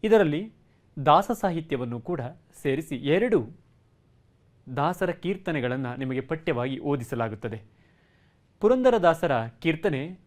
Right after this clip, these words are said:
"ಕುಲ ಕುಲ ಕುಲವೆಂದು ಹೊಡೆದಾಡದಿರಿ, ಕುಲದ ನೆಲೆಯನ್ನೇನಾದರೂ ಬಲ್ಲಿರ" ಎಂಬ ಒಂದು ಕೀರ್ತನೆಯನ್ನ ಮೊದಲಿಗೆ ಅರ್ಥ ಮಾಡ್ಕೊಳ್ಳೋಣ.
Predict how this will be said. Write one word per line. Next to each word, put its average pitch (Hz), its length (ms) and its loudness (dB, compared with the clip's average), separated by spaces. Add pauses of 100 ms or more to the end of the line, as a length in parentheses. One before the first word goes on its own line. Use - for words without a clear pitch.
"ಕುಲ 240 280 0
ಕುಲ 175 280 0
ಕುಲವೆಂದು 139 600 -2
ಹೊಡೆದಾಡದಿರಿ, 120 920 -2 (960)
ಕುಲದ 233 260 2
ನೆಲೆಯನ್ನೇನಾದರೂ 151 880 0
ಬಲ್ಲಿರ" 120 360 -4 (240)
ಎಂಬ 135 180 -4
ಒಂದು 120 300 -4
ಕೀರ್ತನೆಯನ್ನ 143 680 -4 (260)
ಮೊದಲಿಗೆ 147 580 -2 (180)
ಅರ್ಥ 175 220 -8
ಮಾಡ್ಕೊಳ್ಳೋಣ. 110 500 -6